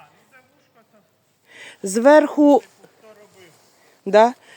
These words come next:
зверху він такий гладкий, мабуть, уже злизаний. Я ось іду також до тебе. А знизу я не бачу. Там щось, якісь буквочки. А ну, дивись.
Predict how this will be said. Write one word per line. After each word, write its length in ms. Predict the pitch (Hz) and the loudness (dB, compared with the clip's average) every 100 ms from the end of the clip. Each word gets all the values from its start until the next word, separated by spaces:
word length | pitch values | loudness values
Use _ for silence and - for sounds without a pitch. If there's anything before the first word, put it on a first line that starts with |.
| - | -12
зверху 580 | 202 247 294 311 302 269 | -4 2 2 2 -4 -2
він 200 | 294 285 | -2 0
такий 380 | 277 - 269 | -2 0 -2
гладкий, 360 | 254 254 - 294 | 0 0 -2 -2
мабуть, 380 | 247 220 214 226 | 0 0 -2 -6
уже 200 | 214 226 | 0 0
злизаний. 680 | 208 240 269 202 180 180 | 2 -2 0 -2 -4 -4
Я 120 | 202 202 | -2 -4
ось 180 | 202 | -4
іду 200 | 202 175 | -8 -8
також 380 | 165 175 - 170 | -6 -8 -10 -14
до 100 | 151 | -14
тебе. 320 | 170 165 170 165 - - - _ _ | -10 -8 -8 -12 -20 -20 -20 _ _
А 260 | 180 214 220 | 0 0 0
знизу 460 | 208 262 302 220 | -2 0 0 -2
я 160 | 220 220 | -2 0
не 140 | 226 | 0
бачу. 460 | 208 175 170 - 185 _ _ _ _ _ _ _ _ _ _ _ _ | -2 -2 -4 -8 -14 _ _ _ _ _ _ _ _ _ _ _ _
Там 200 | 185 185 | -10 -8
щось, 220 | 202 196 | -6 -4
якісь 300 | 190 - 196 | -6 -6 -12
буквочки. 640 | 175 240 190 185 - 190 160 _ _ - _ _ _ _ _ _ | -10 -10 -8 -8 -10 -14 -16 _ _ -20 _ _ _ _ _ _
А 60 | 180 | -12
ну, 140 | 175 | -12
дивись. 420 | 165 165 160 - | -10 -10 -10 -14